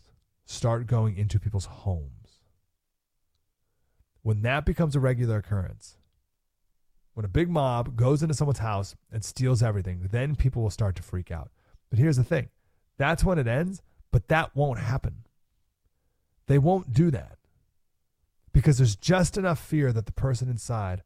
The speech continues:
will blow your brains out. Just enough fear. Robbing a store, no fear. No fear. Robbing a house, just enough fear.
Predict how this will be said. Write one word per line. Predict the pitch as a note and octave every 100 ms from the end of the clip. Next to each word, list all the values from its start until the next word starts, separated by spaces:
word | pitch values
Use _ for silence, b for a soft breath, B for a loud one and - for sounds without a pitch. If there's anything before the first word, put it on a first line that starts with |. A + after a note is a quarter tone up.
| _ -
will | G#2
blow | G#2 G#2
your | G2+ F#2+
brains | F#2 E2 D2
out. | B1 - _ _ _ _ _ _ _ _ _ _ _ _ _ _ _ _ _ _ -
Just | E3+ E3+ -
enough | D#3 C#3
fear. | - A2 F#2 - _ _ -
Robbing | A2+ D3 E3 F3
a | D#3+
store, | - F3+ F#3+ G#3+ - -
no | A2+ A#2+
fear. | G2+ F2 A1 - _ _ _ _ _ _ _ _ _ _ _ _ _ _ _ _ _ _ -
No | -
fear. | C3 F2+ - _ _ _ _ _ _ _ _ _ _ _ _ _ _ A2+
Robbing | B2+ C3+ C3
a | A#2
house, | B2 G#3+ F#3+ - _ _ _ _ _ _ -
just | - - - E3+ C#4+ C#4+ D4 C#4+ C#4 - - A3
enough | G3+ F3+ D#3 -
fear. | - D2+ G1+ -